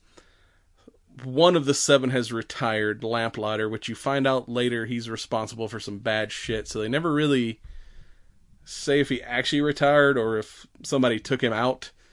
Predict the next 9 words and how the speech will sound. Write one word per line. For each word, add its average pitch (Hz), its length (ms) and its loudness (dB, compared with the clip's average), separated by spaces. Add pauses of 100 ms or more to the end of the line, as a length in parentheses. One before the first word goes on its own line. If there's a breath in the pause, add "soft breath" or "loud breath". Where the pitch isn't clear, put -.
(480 soft breath)
But 127 520 2 (340)
so 123 420 0 (320)
there's 131 560 0 (180)
a 143 120 2
new 160 240 6
superhero 123 720 0
who 117 160 -2
has 110 120 -4
been 110 460 -4